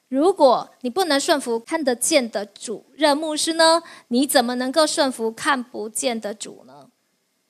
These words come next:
了解吗？因为我要讲这个，是因为你知道吗？恩宠教会呢，跟其他教会不太一样，有很多，很多部分都不一样。比如说，我们是不需要凑人数的，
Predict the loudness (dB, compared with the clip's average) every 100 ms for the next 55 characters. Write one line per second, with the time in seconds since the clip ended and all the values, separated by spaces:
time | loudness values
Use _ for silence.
0 | _ _ _ -14 -10 -10 -12 -20 -20 _
1 | _ _ _ 0 2 2 2 2 2 2
2 | -2 -2 -2 -2 0 2 2 0 -14 -18
3 | -8 -2 0 0 -2 _ _ _ -4 0
4 | 2 2 2 2 2 0 0 -2 0 2
5 | 2 2 0 -2 -4 -4 -4 -4 0 2
6 | 2 -6 -10 0 2 2 0 -20 -4 -2
7 | 0 -4 -4 -8 -10 _ -8 -6 -2 -2
8 | -2 -4 -4 -4 -6 -4 -6 -10 -20 _
9 | -2 0 4 4 4 0 -2 0 0 -2
10 | -6 -8 -4 2 2 0 -2 -2 -2 -8
11 | -12 -12 -14